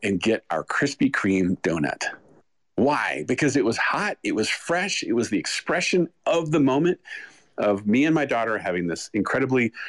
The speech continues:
decadent, indulgent moment. And we're gonna bring those hot, piping fresh, uh, piping hot fresh donuts back, and we're gonna watch the next Oscar award-winning movie that's on our list of things to enjoy.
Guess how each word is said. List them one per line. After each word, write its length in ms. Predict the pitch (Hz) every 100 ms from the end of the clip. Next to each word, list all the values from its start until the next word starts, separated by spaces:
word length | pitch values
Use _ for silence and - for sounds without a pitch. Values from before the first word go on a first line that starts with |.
| - 98
decadent, 500 | 113 135 156 135 131 -
indulgent 560 | 104 120 123 113 120
moment. 420 | 107 110 107 208 - - - _ _ -
And 100 | 101
we're 80 |
gonna 100 | 104
bring 220 | 101 156 160
those 140 | 147
hot, 260 | 123 120 -
piping 340 | - 135 135 123
fresh, 500 | - 117 104 - - _ -
uh, 100 | 95
piping 260 | 120 120 110
hot 180 | 117
fresh 160 | 113 101
donuts 300 | 202 185 180
back, 320 | - 196 92 - - - _ - -
and 120 | 104
we're 80 | 107
gonna 140 | 107
watch 500 | 101 101 107 - - - _ _ _ _
the 80 | 117
next 540 | 131 147 139 - - - - _ _ _ _ _ _ _ -
Oscar 400 | 127 127 - 117
award-winning 600 | 107 117 104 110 107 104
movie 260 | 107 104 98
that's 220 | 98 -
on 180 | 92 98
our 240 | 95 92 - _ _ _ _ _ -
list 300 | 104 - -
of 120 | 90
things 400 | - 95 90 - - -
to 280 | - 90 - _
enjoy. 500 | - 98 90 73 71